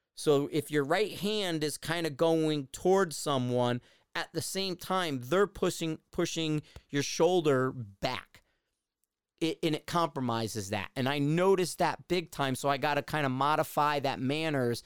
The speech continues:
and just take about a three-quarter, uh, I don't, I'm not quite a hundred percent sure yet. I didn't measure it. But I gotta take about an inch to three-quarters of an inch out of that length of pull. And just to make sure that you know,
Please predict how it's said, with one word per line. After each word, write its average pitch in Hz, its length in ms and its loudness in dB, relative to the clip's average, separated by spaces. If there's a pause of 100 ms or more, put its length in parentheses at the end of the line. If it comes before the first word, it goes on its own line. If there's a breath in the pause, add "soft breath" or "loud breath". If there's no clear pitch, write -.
(320 soft breath)
and 139 120 0
just 190 220 -2
take 208 200 -2
about 180 300 2
a 170 60 2
three-quarter, 190 1120 2
uh, 165 460 -4
I 226 80 -2
don't, 220 140 0
I'm 214 60 -4
not 226 140 -4
quite 214 220 2
a - 20 0
hundred 196 160 0
percent 165 320 -4
sure 151 240 0
yet. 143 260 2
I 143 60 -2
didn't 143 500 -4
measure 135 380 2
it. 120 140 -2 (480 soft breath)
But 160 80 2
I 185 60 2
gotta 214 180 0
take 214 200 0
about 190 280 2
an 175 100 2
inch 185 240 -4
to 180 80 -4
three-quarters 175 640 0
of 151 80 0
an 151 100 0
inch 147 160 -4 (160)
out 147 240 4
of 127 140 0
that 135 240 0
length 131 340 -4
of 123 140 -10
pull. 113 400 2 (760 soft breath)
And 135 200 0
just 156 240 -2
to 165 80 0
make 151 260 -2
sure 143 400 2
that 131 320 -2 (720)
you 147 80 4
know, 131 380 4